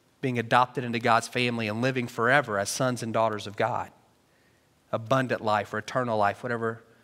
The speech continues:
phrase you want to use there. And Jesus secures that inheritance for us. We're co-heirs with Christ. What he receives, we receive. Think about that.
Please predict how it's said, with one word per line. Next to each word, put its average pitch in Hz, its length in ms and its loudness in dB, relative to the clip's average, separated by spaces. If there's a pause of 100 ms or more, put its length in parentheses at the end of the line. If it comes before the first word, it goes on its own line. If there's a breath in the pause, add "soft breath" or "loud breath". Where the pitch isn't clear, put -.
(160 soft breath)
phrase 123 480 -2
you 117 80 -4
want 113 160 -2
to 107 40 -6
use 110 360 -6
there. 92 300 -8 (880 soft breath)
And 113 140 -6
Jesus 143 320 0
secures 156 540 -2
that 147 160 2
inheritance 143 720 -4
for 104 200 -4
us. 98 220 -4
We're 127 100 -2
co-heirs 156 680 0
with 120 180 -6
Christ. - 460 0 (560 loud breath)
What 139 160 4
he 175 240 2
receives, 131 580 -2
we 147 160 -2
receive. 123 500 -6
Think - 260 -12
about 107 240 -8
that. - 240 -10